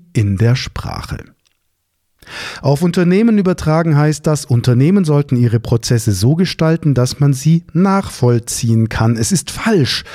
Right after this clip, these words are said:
vom User zu erwarten, dass er das Denken der Entwickler nachvollzieht. Die Entwickler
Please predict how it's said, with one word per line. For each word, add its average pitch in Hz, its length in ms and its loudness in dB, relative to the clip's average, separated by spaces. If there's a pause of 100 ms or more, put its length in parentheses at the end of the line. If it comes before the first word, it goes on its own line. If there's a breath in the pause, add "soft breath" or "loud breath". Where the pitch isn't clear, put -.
(140 loud breath)
vom 127 240 0
User 170 640 2
zu - 180 -2
erwarten, 120 680 0
dass 147 200 -2
er 117 200 2
das 131 240 0
Denken 117 500 2
der 131 180 2
Entwickler 131 520 0
nachvollzieht. 95 1000 -2 (400 loud breath)
Die 143 160 2
Entwickler 131 720 0